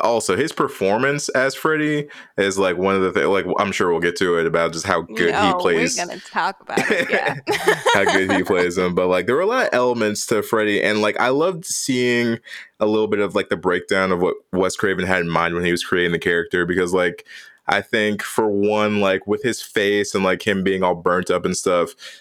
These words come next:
Speaker 1: because the movie came out right around the time that we were getting Friday the thirteenth and Halloween, we already were getting these, like, masked,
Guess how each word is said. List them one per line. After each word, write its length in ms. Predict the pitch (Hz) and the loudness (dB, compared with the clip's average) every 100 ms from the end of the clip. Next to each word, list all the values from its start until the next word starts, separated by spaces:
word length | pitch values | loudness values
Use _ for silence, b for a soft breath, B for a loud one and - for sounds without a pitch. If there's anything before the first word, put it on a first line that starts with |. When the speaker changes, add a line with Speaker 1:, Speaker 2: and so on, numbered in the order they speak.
| B - | B -6
Speaker 1:
because 420 | 107 - 113 107 | -4 -2 -2 0
the 100 | 113 | -2
movie 380 | 113 110 110 104 | 0 0 0 -2
came 400 | - 120 107 98 | -4 -2 0 2
out 400 | 92 92 92 - b b b - | 2 2 0 -2 b b b -4
right 580 | 87 87 95 95 95 - | 0 2 2 2 2 2
around 320 | 95 95 92 | 2 2 0
the 100 | 87 | -2
time 500 | - 98 92 87 90 | 0 2 2 2 2
that 200 | 87 67 | 0 0
we 100 | 92 | -2
were 160 | 87 87 | -2 0
getting 440 | 87 87 85 85 | 0 2 0 -2
Friday 340 | - 90 90 87 | 0 0 2 0
the 80 | |
thirteenth 460 | 82 90 - 98 87 - | 0 -2 0 -2 -2 0
and 220 | 90 82 | 0 0
Halloween, 760 | 87 85 82 87 87 85 82 B B B - | 0 2 2 2 2 0 -2 B B B -4
we 240 | - 98 | -2 0
already 480 | 98 101 107 107 104 | 2 0 0 0 0
were 180 | 98 95 | 0 0
getting 360 | 98 95 95 | 0 0 0
these, 200 | 92 90 | -2 0
like, 280 | 92 85 - | 0 -2 -2
masked, 920 | 87 87 85 85 87 - - - - | -2 0 2 0 -2 -6 -8 -10 -18